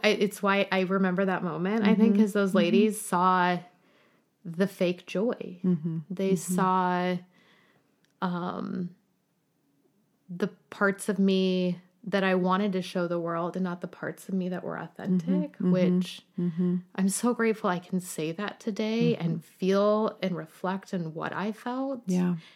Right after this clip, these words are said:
Speaker 1: and know that today I wanna be the complete opposite of that.
Speaker 2: Mm-hmm.
Speaker 1: I want
Speaker 2: Mm-hmm.
Speaker 1: to show the world
Speaker 2: Mm-hmm.
Speaker 1: what I do feel. And yes, it's easier now because
Speaker 2: Mm-hmm.
Speaker 1: I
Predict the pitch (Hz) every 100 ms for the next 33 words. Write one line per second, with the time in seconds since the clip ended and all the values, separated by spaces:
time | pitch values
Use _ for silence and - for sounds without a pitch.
0 | _ _ - 190 190 190 185 190 190 -
1 | - 190 190 180 196 196 185 190 202 190
2 | 220 202 175 170 151 - 170 160 - 151
3 | 160 175 190 180 - 190 190 190 175 196
4 | 185 185 180 190 190 196 190 - - 196
5 | 190 180 180 - - 233 240 233 202 185
6 | 175 160 165 175 180 - _ - 185 165
7 | 185 185 175 _ 220 240 196 262 262 226
8 | 185 190 214 208 196 202 240 - 214 208
9 | 214 254 262 226 196 185 185 190 185 190
10 | 190